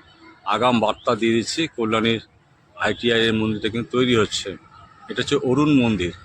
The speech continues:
অরুণ মন্দির, ধর্ষ মন্দির তৈরি হচ্ছে। অলদিকে, অলদিকে চারিদিকে টিন দিয়ে ঘেরা হয়ে গেছে,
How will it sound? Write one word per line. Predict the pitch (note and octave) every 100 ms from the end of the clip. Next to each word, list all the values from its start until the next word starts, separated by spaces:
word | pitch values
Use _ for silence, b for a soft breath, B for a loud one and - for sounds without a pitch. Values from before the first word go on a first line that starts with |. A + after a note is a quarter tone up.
| -
অরুণ | B2+ D3+ E3+
মন্দির, | D#3+ D#3 D#3 F3+ F3 -
ধর্ষ | C3+ - C#3
মন্দির | B2+ A#2+ B2 A#2+
তৈরি | C3+ B2
হচ্ছে। | A#2 - D3 B2+ - - -
অলদিকে, | A#2 A#2 C3 B2+ C#3+
অলদিকে | B2 A#2 B2+
চারিদিকে | B2+ A#2+ B2 B2+ B2+ A#2
টিন | B2+ A#2+
দিয়ে | A2+ A#2
ঘেরা | F2+ A2+
হয়ে | A#2+ A2+ A2
গেছে, | A2 -